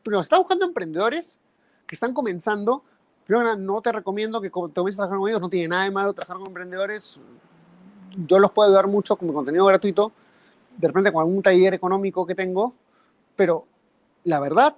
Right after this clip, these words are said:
es que lo que más necesitan, eh,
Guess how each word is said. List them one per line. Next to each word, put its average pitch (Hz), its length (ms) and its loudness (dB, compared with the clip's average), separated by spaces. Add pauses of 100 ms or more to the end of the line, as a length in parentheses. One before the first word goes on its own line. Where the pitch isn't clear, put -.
es 185 160 -8
que 220 180 -14
lo 185 140 -8
que 170 140 -12
más 226 240 -4
necesitan, 240 640 -8 (1040)
eh, 147 960 -6